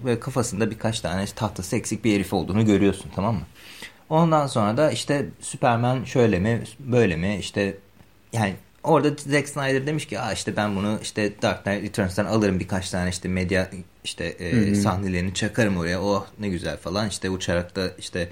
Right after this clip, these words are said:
Speaker 1: e, artık
Speaker 2: Hı hı.
Speaker 1: meclise iner, oh güzel görüntü. Ondan sonra da tamam, bunu insani kısmını, tamam, Batman'in sorgulama görevini de gitmiş şey, e, Senatör Finch denen bir karaktere vermiş.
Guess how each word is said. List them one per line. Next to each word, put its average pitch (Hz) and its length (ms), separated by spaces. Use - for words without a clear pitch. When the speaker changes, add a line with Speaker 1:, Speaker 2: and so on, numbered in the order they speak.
Speaker 1:
e, 87 320
artık 90 260
Speaker 2:
Hı - 200
hı. - 20
Speaker 1:
meclise 117 420
iner, 98 380
oh 98 220
güzel 90 320
görüntü. 90 400
Ondan 202 360
sonra 143 300
da 196 120
tamam, 170 340
bunu 170 280
insani 160 640
kısmını, 107 580
tamam, 110 300
Batman'in 117 360
sorgulama 123 540
görevini 87 480
de 180 160
gitmiş 160 320
şey, 127 420
e, 127 100
Senatör 135 440
Finch 131 320
denen 104 220
bir 104 80
karaktere 92 460
vermiş. - 360